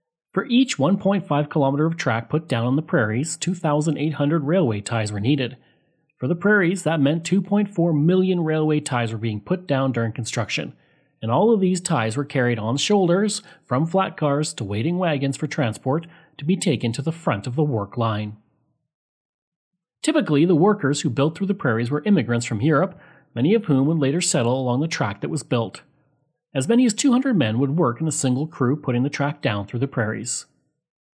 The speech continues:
As the railroad continued, it would give rise to new communities.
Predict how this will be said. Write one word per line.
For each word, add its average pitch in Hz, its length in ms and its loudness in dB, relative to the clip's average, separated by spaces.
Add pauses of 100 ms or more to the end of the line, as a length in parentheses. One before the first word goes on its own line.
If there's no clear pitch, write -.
(760)
As 285 180 2
the 302 80 4
railroad 170 380 4
continued, 139 500 2
it 170 40 2
would 175 140 2
give 196 200 2
rise 123 260 0
to 165 120 -2
new 233 140 6
communities. 110 600 -2